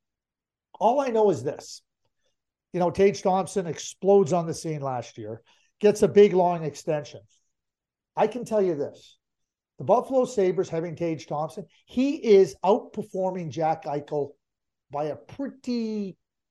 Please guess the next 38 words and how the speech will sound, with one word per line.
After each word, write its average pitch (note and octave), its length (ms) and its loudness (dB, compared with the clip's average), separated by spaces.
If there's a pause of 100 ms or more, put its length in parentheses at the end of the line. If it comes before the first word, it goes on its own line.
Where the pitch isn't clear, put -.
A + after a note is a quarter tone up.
sizable D#3+ 640 -4
margin C3 400 -10
right - 180 -18
now. A#2+ 140 -20 (920)
And F#3 140 -4
you F3+ 80 0
think C#4+ 260 -4
about G#3+ 340 2
everything A3+ 520 0
that G3+ 140 2 (360)
went F3 180 -6
on F3 400 -2 (280)
at, G#3+ 200 -10
with E3+ 200 -4
Jack E3 480 0
and C3+ 120 -8
the C3+ 60 -6
Buffalo D#3+ 340 0
Sabres D#3 640 -4
and, C3 300 -12
you D#3+ 100 -8
know, D3 140 -2
that, D#3+ 360 0
that, D3 220 -4
that D#3 220 0
exit. D#3 500 0 (480)
And D3 80 -10
then G3 120 -4
you A#3 80 0
think G#3+ 200 2
about F3 400 0
Tage F#3 320 -2
Thompson, F3 520 -6 (240)
which E3+ 160 -8
was E3 240 -2 (280)
done C#4 280 0
under G3 440 4 (120)
similar, C#4+ 640 2